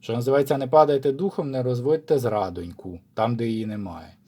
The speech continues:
<clears throat> Ось, таким чином. Ну, що тут ще подивитись? Ну, да, добре, давайте подивимося. Ну, літо, схоже, що дру-, прорив лінії оборони — це не літо. Це вже схоже далі, так як руни показали.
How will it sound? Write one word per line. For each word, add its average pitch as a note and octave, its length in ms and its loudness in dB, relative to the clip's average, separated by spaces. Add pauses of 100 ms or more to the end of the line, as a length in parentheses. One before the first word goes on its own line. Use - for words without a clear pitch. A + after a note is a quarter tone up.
(1300)
<clears throat> G3 300 8
Ось, D3 500 2
таким C#3 360 -2
чином. F2+ 400 -12 (100)
Ну, G3 200 2
що G#3 180 4
тут C#3 140 2
ще B2 100 0
подивитись? G2+ 600 -8 (1200)
Ну, G3 200 4
да, A3+ 140 8
добре, D#3 500 4
давайте G3 440 6
подивимося. C#3+ 920 2 (200)
Ну, D#3+ 360 0
літо, D3+ 680 6 (200)
схоже, D3 480 6
що C3 560 2
дру-, C3+ 200 -2
прорив C#3 420 6
лінії B2+ 360 2
оборони — A#2+ 560 4
це A2+ 200 -2
не A2+ 180 -2
літо. B2 540 0 (300)
Це B2+ 160 0
вже C#3 160 2
схоже D3 360 2
далі, F#2+ 460 0
так G2 200 -8
як G2 160 -12
руни G2+ 220 -8
показали. F#2 680 -10